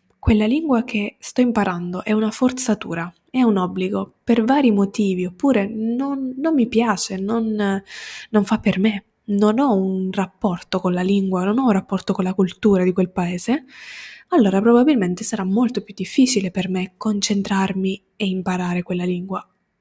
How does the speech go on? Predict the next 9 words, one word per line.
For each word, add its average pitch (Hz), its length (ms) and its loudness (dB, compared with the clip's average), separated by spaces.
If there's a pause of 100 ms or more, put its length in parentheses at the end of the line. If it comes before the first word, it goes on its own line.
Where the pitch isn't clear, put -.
(260)
Oppure 214 640 0 (300)
potrei 190 300 0
impararla, 180 840 0 (380)
perché 185 260 -2
c'è 185 160 -4
anche 185 260 -2
questa 185 280 -4
possibilità, 196 840 0
ma 247 500 0